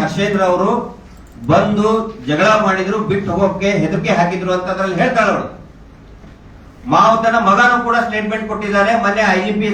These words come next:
ಸಾಹೇಬ್ರ ಹತ್ರ ಹೋದಾಗೂ ಕೂಡ ಮಾವುತನ ಮಗ ಸ್ಪಷ್ಟವಾಗಿ ಹೇಳಿದ್ದಾನೆ, ರಾಜೇಂದ್ರ ರೈ ಮೇಲೆ ಸಂಶಯ ಇದೆ ಅಂತ ಹೇಳಿ. ಆದ್ರೂ ಕೂಡ ಯಾವುದೇ ತನಿಖೆ ಮಾಡ್ತಾ ಇಲ್ಲ. ಅಂದ್ರೆ ಇಲ್ಲಿ ನೋಡಿ, ಸಿ ಬಿ ಐ ಅವ್ರೀಗ ಮಾನ್ಯ ಸಿ ಬಿ ಐ ಸಂಸ್ಥೆ ಸಂತೋಷ್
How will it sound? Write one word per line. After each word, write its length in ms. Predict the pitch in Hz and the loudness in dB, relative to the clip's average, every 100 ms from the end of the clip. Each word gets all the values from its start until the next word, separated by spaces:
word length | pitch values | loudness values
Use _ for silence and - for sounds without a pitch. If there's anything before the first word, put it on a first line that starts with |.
| 196 | 0
ಸಾಹೇಬ್ರ 280 | 196 196 185 | 2 2 0
ಹತ್ರ 180 | 190 185 | 0 0
ಹೋದಾಗೂ 320 | 175 196 208 202 | 2 2 2 0
ಕೂಡ 100 | 220 254 269 - | 0 2 0 0
ಮಾವುತನ 360 | 190 196 196 196 190 | 0 0 0 -2 -2
ಮಗ 80 | 196 - | -2 0
ಸ್ಪಷ್ಟವಾಗಿ 460 | 226 214 226 202 190 | 0 2 0 0 -2
ಹೇಳಿದ್ದಾನೆ, 300 | 196 190 190 175 | -2 -2 -2 -2
ರಾಜೇಂದ್ರ 360 | 180 190 185 180 | -2 -4 -4 -4
ರೈ 100 | 175 | -4
ಮೇಲೆ 160 | 175 175 170 - - | -6 -6 -8 -10 -2
ಸಂಶಯ 340 | 208 - 214 180 | 0 0 -2 -4
ಇದೆ 100 | 156 | -4
ಅಂತ 100 | - | -6
ಹೇಳಿ. 140 | - - - - - | -8 -8 -10 -10 -4
ಆದ್ರೂ 200 | - 220 226 | -2 -2 -2
ಕೂಡ 100 | 247 254 226 208 - - - - - - - - - - - | 0 2 2 0 -6 -10 -10 -10 -12 -14 -14 -14 -12 -6 2
ಯಾವುದೇ 280 | 196 202 202 | 4 4 2
ತನಿಖೆ 280 | 196 196 196 190 | -4 -4 -2 0
ಮಾಡ್ತಾ 240 | 185 190 180 | 0 -2 -4
ಇಲ್ಲ. 120 | 180 - - - 139 | -4 -8 -12 -10 -4
ಅಂದ್ರೆ 200 | 190 208 | -2 0
ಇಲ್ಲಿ 200 | 180 160 214 233 - - - 165 | 0 0 -2 -4 -8 -14 -2 0
ನೋಡಿ, 180 | 175 180 180 | 4 4 4
ಸಿ 100 | 160 196 | 4 4
ಬಿ 100 | 208 214 | 4 4
ಐ 40 | 208 | 4
ಅವ್ರೀಗ 260 | 202 190 151 139 196 - - - | 4 4 4 2 2 0 -8 -4
ಮಾನ್ಯ 240 | 156 180 175 165 | 0 0 -2 -2
ಸಿ 80 | 170 | 0
ಬಿ 60 | 196 190 | 2 2
ಐ 20 | 170 | 2
ಸಂಸ್ಥೆ 320 | 175 147 120 107 - - - - - - - - - - - - - - - - - - | -2 -2 -4 -4 -8 -16 -20 -20 -20 -20 -20 -20 -20 -20 -20 -20 -20 -20 -20 -20 -20 -2
ಸಂತೋಷ್ 380 | 170 196 226 202 | 0 2 2 2